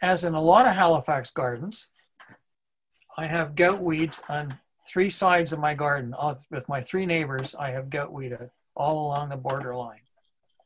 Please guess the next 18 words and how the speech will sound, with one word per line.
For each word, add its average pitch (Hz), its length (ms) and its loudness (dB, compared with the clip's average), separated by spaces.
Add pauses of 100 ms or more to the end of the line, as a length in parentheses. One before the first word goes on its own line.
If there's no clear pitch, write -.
(560)
And 135 260 -6
basically, 160 720 0 (580)
very, 147 380 -4
very 131 200 -4
hard 127 340 -4
to 120 260 -10
get 127 200 -12
rid 127 200 -8
of - 80 -14
it. - 140 -20 (1900)
So 170 240 4
I 226 140 6
came 254 260 2
up 196 180 2
with 185 100 -2
a 170 60 2
scheme, 160 600 -2 (760)
um, 139 400 -4